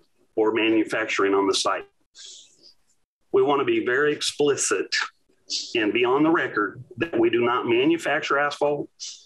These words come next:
or asphalt related materials or products and do not intend to expand our business at that location for any of those purposes. We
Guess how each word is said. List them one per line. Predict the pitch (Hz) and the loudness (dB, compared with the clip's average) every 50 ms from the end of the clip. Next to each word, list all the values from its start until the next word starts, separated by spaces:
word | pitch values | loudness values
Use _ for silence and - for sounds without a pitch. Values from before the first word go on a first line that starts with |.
| - - - - _ _ _ _ - | -18 -18 -18 -18 _ _ _ _ 0
or | 107 104 101 - - | 0 0 2 0 0
asphalt | 113 123 - - 147 127 117 | -2 -2 -2 -2 -2 0 2
related | 135 131 131 131 127 127 | 2 4 4 2 2 0
materials | 143 135 - - 135 135 139 139 131 123 139 | 0 0 0 0 2 2 2 2 0 2 0
or | 139 | 0
products | - - 107 98 98 98 95 - - - | 0 0 -2 0 0 -2 -2 -2 -2 0
and | 110 104 | 2 2
do | 104 104 | 4 2
not | 113 117 120 - | 2 2 0 0
intend | - 110 110 - - - - 175 175 147 - - | 0 -2 0 -2 -2 0 0 0 0 0 -2 -2
to | - 370 | -2 -2
expand | - - - - - - 330 339 320 | -2 -2 -4 -2 0 0 2 2 2
our | - 104 | 0 0
business | 104 110 104 98 110 113 - - - - - | 0 0 0 2 2 0 0 0 -2 -4 -2
at | 127 143 143 - | -4 -4 -2 -2
that | 147 120 98 | -2 0 2
location | - 110 113 - - - 156 - - - - 98 - - - 339 - - _ _ _ - - - - | 0 0 0 -2 -2 -2 -2 -2 0 0 0 0 0 -4 -8 -20 -20 -20 _ _ _ -20 -18 -10 -4
for | - 180 | -2 0
any | 202 220 214 175 | 0 2 0 0
of | 127 | 0
those | 107 104 104 - | 0 -2 -4 -4
purposes. | - - 98 92 - - 120 - - - - - - - - - _ _ - - - - - - - _ _ _ _ 370 370 - - - _ _ _ _ _ _ _ _ - | -4 -6 -6 -4 -4 -4 -4 -2 -4 -4 -4 -4 -4 -4 -6 -6 _ _ -16 -16 -16 -16 -18 -20 -20 _ _ _ _ -20 -20 -20 -20 -20 _ _ _ _ _ _ _ _ 0
We | - 117 110 - | 0 0 0 -4